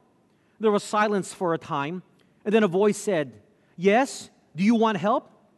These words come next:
"Yes, I want help," he replied, thinking, "What a dumb question. Who are you?"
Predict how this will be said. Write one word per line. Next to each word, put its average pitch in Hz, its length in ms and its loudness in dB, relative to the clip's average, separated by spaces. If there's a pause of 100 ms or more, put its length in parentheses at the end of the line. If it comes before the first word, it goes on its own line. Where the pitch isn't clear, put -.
(380)
"Yes, 320 360 4
I 285 120 2
want 269 240 0
help," 285 340 -2
he 233 80 -2
replied, 156 500 -2 (240)
thinking, 226 260 -2
"What 220 120 4
a 208 80 4
dumb 247 520 0
question. 165 720 -6 (580)
Who 311 180 6
are 311 180 6
you?" 175 360 2